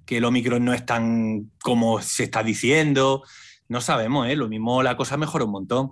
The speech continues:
Luego, ojo, otra cosa importante, muy importante. No es lo mismo programar la gira en verano, ¿vale? En verano, que un poquito más tarde,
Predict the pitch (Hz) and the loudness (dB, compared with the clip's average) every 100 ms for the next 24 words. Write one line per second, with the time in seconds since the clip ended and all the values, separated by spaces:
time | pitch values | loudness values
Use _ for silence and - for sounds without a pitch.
0 | - - 156 214 214 180 180 131 - 170 | -10 0 2 2 2 0 0 -4 -4 -6
1 | 175 196 151 120 113 131 127 123 151 147 | -2 -2 -4 -8 -10 -10 -6 -4 -2 -4
2 | 117 139 147 139 123 113 117 - 165 220 | -2 -2 -2 -2 -4 -4 -6 -2 2 2
3 | 240 233 202 117 - 127 127 131 165 160 | 4 2 2 -2 0 -2 0 -2 0 -2
4 | 143 170 139 - 113 110 139 156 156 - | -4 -4 -6 -8 -8 -2 -2 -2 -4 -10
5 | _ _ _ _ _ _ _ - 110 165 | _ _ _ _ _ _ _ -6 -4 -4
6 | 180 _ 120 101 107 127 135 - _ _ | -8 _ -8 -4 -2 0 -2 -6 _ _
7 | - - - _ _ - 151 139 135 127 | -20 -20 -20 _ _ 0 2 2 0 -2
8 | 127 123 117 113 127 127 143 131 110 120 | -4 -4 -4 -4 -4 -2 0 0 0 -2
9 | 110 98 | -4 -6